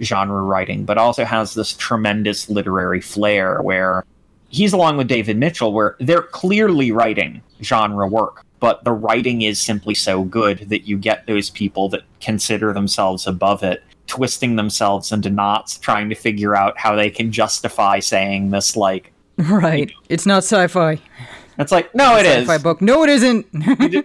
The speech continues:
Speaker 1: you just like
Speaker 2: Yes,
Speaker 1: a
Speaker 2: it
Speaker 1: sci-fi
Speaker 2: is.
Speaker 1: book. It's fine. Like, you're allowed to like it.
Speaker 2: <laughs>
Speaker 1: And, like, uh, credit to Kazuo Ishiguro for doing that as well. When people are like, "Oh, you wrote such a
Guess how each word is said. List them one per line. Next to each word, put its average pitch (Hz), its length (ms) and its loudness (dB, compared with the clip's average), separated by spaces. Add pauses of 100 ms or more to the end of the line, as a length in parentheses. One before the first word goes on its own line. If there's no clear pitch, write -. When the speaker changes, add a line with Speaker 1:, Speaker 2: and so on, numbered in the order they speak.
Speaker 1:
you 208 140 0
just 214 200 2
like 226 200 4
Speaker 2:
Yes, 208 120 0
Speaker 1:
a - 40 2
Speaker 2:
it 254 140 4
Speaker 1:
sci-fi 180 160 2
Speaker 2:
is. 107 60 -4
Speaker 1:
book. - 160 -2
It's 165 140 -2
fine. 202 300 2 (180)
Like, 151 460 0
you're 160 180 2
allowed 156 280 6
to 175 40 2
like 196 220 4
it. 277 380 -2
Speaker 2:
<laughs> 262 180 -2
Speaker 1:
And, 294 240 -2 (200)
like, - 340 0
uh, 151 160 4
credit 156 360 -2
to 156 80 -2
Kazuo 139 500 2
Ishiguro 120 560 0
for - 120 -6
doing 104 240 0
that 98 200 0
as 90 140 -4
well. 107 340 2
When 98 220 -4
people - 220 -10 (100)
are 104 120 0
like, 101 140 0 (120)
"Oh, 170 140 2
you 135 180 -2
wrote 135 200 -2
such - 280 -6
a 120 140 -2